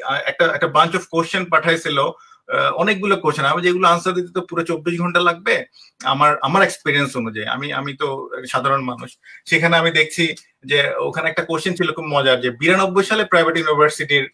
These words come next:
আহ, আহ, ইন্ট্রোডাকশন হয়, যখন আমরা ইউনিভার্সিটি, আহ, ঢুকি ঢুকি করতেছি আর কি। তো so আমরা একটা চ্যালেঞ্জে পড়ছিলাম, যে অর্থাৎ তখন নর্থ সাউথ এসছে, ইত্যাদি আসছে, দেখা গেল যে আইবি এর কম্পিটিটর হিসাবে আসলো, আমরা আইবি কে তখন সুপিরিয়র ভাবতাম obviously,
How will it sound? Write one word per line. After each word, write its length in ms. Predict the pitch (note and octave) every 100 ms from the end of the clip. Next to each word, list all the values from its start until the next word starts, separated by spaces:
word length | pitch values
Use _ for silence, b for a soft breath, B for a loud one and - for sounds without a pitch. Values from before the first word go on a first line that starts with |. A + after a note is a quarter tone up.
| -
আহ, 680 | B2 A#2+ B2 A#2+ - _ -
আহ, 180 | B1+ A#1+ - - - - - -
ইন্ট্রোডাকশন 500 | D3 D#3 D3+ - C3
হয়, 200 | G#2+ - - _ _ _ _ _ _ _ _ -
যখন 280 | C#3 C#3+ E3
আমরা 180 | E3 E3
ইউনিভার্সিটি, 720 | D3+ D3 C#3+ F#3 D3 C#3+ C3+ _ -
আহ, 520 | C3 C3 B2+ - -
ঢুকি 300 | B2 D#3 E3+
ঢুকি 220 | D3 -
করতেছি 520 | C3 B2 - A#2+ -
আর 100 | - -
কি। 140 | F3 - _ B B B B B -
তো 60 |
so 140 | C3+ A3+
আমরা 300 | E3+ G#3+ B3
একটা 160 | B3+
চ্যালেঞ্জে 440 | B3+ G3 G3+ G#3 G3+
পড়ছিলাম, 580 | F#3 F3 F3 E3 E3+
যে 140 | - E3
অর্থাৎ 360 | D3+ D3+ - -
তখন 220 | - E3 D#3
নর্থ 160 | D3
সাউথ 240 | - D3+ C#3+
এসছে, 380 | C#3 - C#3+
ইত্যাদি 300 | C3+ C#3 C3+
আসছে, 360 | C#3 B2+ C#3+ C3+
দেখা 280 | B2+ B2+ C#3
গেল 280 | C3 C3+ B2+
যে 120 | C3
আইবি 360 | C3 C3 B2+
এর 80 | C3
কম্পিটিটর 580 | - B2+ B2+ B2+ C3 C3+
হিসাবে 440 | C3+ C#3 B2+ C3
আসলো, 340 | B2+ B2+ - C3+
আমরা 240 | B2+ C3+
আইবি 320 | B2+ B2 C3
কে 120 | B2+ C#3
তখন 200 | C3 C3+
সুপিরিয়র 520 | C3 B2 B2+ C3+ B2+
ভাবতাম 480 | A#2+ A#2+ - A#2 B2
obviously, 520 | A#2 A#2+ A#2 -